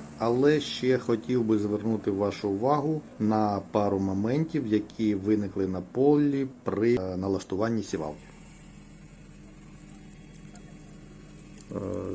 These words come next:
з нормою висіву проблем не було, е, з глибиною також, е, все співпало.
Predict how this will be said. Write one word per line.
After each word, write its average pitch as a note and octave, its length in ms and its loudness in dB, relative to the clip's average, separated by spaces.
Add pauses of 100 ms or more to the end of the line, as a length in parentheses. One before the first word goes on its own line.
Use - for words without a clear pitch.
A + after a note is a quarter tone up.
(140)
з A2+ 40 -4
нормою G2+ 460 4
висіву F#2+ 420 -2
проблем F#2+ 560 2
не F#2 80 -2
було, C3+ 480 4 (640)
е, F#2+ 260 2
з F#2 80 -6
глибиною G2 1000 4 (100)
також, A2 500 0
е, B2+ 140 4
все C#3 500 0 (100)
співпало. C3 840 0